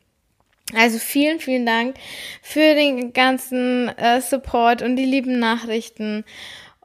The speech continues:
Ja, es freut mich so sehr. Und wenn du jetzt sagst, "Hm, ich würde auch gerne den Podcast unterstützen", dann wär's so schön, wenn du mir bei iTunes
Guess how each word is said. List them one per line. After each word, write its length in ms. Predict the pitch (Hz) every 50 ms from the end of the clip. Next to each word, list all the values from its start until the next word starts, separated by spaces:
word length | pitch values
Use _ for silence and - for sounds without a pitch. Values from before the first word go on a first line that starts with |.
| _ _
Ja, 280 | - 214 214 185 175 - - -
es 180 | 226 226 - -
freut 260 | 240 240 262 269 269
mich 140 | 277 277 -
so 160 | - 247 254
sehr. 320 | 226 - 190 165 170 -
Und 240 | - 233 247 269 254
wenn 380 | 294 330 339 302 247 220 208 202
du 80 | 220
jetzt 360 | 226 226 220 226 240 233 -
sagst, 300 | - 262 247 247 - -
"Hm, 100 | 320 339 381 415 - - - - - - -
ich 200 | - - 262 -
würde 360 | 269 277 285 262 - 226 254
auch 120 | 294 - -
gerne 360 | - 233 220 220 220 220 214
den 260 | 208 214 214 220 214
Podcast 640 | - - - 226 226 - - - 240 240 233 - -
unterstützen", 920 | 226 226 220 220 233 226 - 226 233 226 226 - - 247 262 269 285 294 - - - - - - - - _
dann 560 | - 254 262 254 247 254 262 247 - 214 226
wär's 300 | 247 247 247 254 247 -
so 580 | - 233 - - - 277 269 269 277 269 277 294
schön, 560 | 285 - - 277 254 254 226 233 247 262 294 - - - - - - _
wenn 380 | 220 220 233 233 247 254 262 269
du 380 | 277 277 277 277 277 285 277 -
mir 240 | 240 240 247 247
bei 380 | 208 220 202 - - 226 254 269
iTunes 840 | 233 - - - 220 226 233 240 254 277 311 311 - - - -